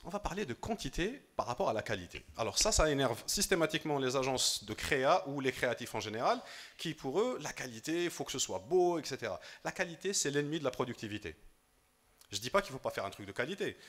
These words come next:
C'est juste qu'à chaque fois, « je veux que ce soit parfait, non, mazal, zitchouya, zitchouya ». Ensuite, qui est en train de juger qu'est-ce qui est qualitatif ? C'est vous. C'est une personne, c'est deux personnes, dix personnes. Pour moi,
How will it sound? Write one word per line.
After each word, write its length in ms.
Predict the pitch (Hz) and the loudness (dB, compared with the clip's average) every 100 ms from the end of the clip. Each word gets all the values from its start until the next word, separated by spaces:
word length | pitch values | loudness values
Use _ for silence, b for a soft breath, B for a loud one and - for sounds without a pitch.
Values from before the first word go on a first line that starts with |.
| B | B
C'est 120 | 131 | -2
juste 220 | 139 180 | 0 0
qu'à 80 | - | 2
chaque 160 | 143 - | 2 0
fois, « 120 | - | -2
je 140 | 165 190 | 2 2
veux 140 | 190 | 2
que 100 | 196 | 2
ce 100 | 185 | 2
soit 220 | 175 175 | 2 0
parfait, 380 | 175 156 - 180 | 0 -2 2 2
non, 180 | 185 180 | 4 0
mazal, 360 | 180 165 185 180 | 0 0 0 0
zitchouya, 420 | 170 - 190 175 | -2 -2 0 0
zitchouya ». 400 | 175 - 170 233 B B B B B B _ _ _ - | 0 0 2 2 B B B B B B _ _ _ 2
Ensuite, 480 | 156 - 277 - - | 2 4 0 -2 -10
qui 320 | - 269 247 | -10 -4 2
est 80 | 190 | 4
en 100 | 156 | 2
train 160 | 151 160 | 2 0
de 60 | |
juger 680 | 127 - 196 123 160 311 403 - _ | 4 4 4 4 2 0 -4 -12 _
qu'est-ce 220 | - - | -2 0
qui 320 | - - 160 202 | -2 -6 -6 -6
est 80 | |
qualitatif ? 800 | 254 190 170 143 120 98 - - - - _ _ _ _ _ _ | -2 -2 0 2 0 -2 -6 -8 -10 -12 _ _ _ _ _ _
C'est 300 | - - 98 | 0 2 0
vous. 220 | 160 - - _ _ _ _ _ _ _ _ - | -4 -8 -12 _ _ _ _ _ _ _ _ 0
C'est 220 | - 113 | 2 2
une 180 | 127 131 | 0 4
personne, 360 | 202 - 107 | 4 6 2
c'est 180 | - 110 | 2 2
deux 120 | 151 | 2
personnes, 400 | 175 - 117 101 98 - - - | 2 2 0 0 -2 -2 -4 -12
dix 260 | 92 98 220 | -14 -6 -2
personnes. 400 | 214 - 131 92 - _ B B B B - | 0 0 0 -2 -10 _ B B B B -8
Pour 100 | 185 | -2
moi, 560 | 170 165 269 - - - | 2 4 4 2 -6 -20